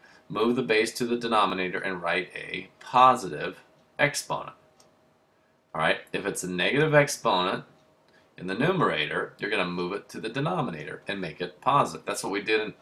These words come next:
each one of these examples here. Number eighteen, if you have a base in the denominator that is negative exponent, move the base to the numerator and write a positive exponent again. All right, so here's a trick to remember,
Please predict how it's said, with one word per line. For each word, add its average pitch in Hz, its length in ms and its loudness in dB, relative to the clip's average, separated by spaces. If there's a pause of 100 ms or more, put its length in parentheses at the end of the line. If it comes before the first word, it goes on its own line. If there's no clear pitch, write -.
each 120 260 -4
one 98 160 -4
of 87 120 -6
these 85 180 -10
examples 143 600 -2
here. - 120 -16 (1600)
Number 98 260 -4
eighteen, 120 680 2 (340)
if 101 140 -6
you 120 80 4
have 117 120 6
a 110 60 4
base 113 380 2
in 113 80 -2
the 98 80 -6
denominator 98 880 -2 (280)
that 95 100 -4
is 90 160 -2
negative 95 360 -2
exponent, 120 640 0 (420)
move 104 220 -6
the 101 60 -8
base 101 420 2
to 101 160 -8
the 90 80 -4
numerator 98 800 0 (240)
and 120 160 -4
write 120 300 2
a 151 40 -12
positive - 720 -4
exponent - 540 -12
again. - 380 -16 (960)
All 82 80 0
right, 92 260 4
so 107 220 0
here's 185 260 2
a 202 60 -2
trick - 360 2
to 123 80 -4
remember, 98 540 2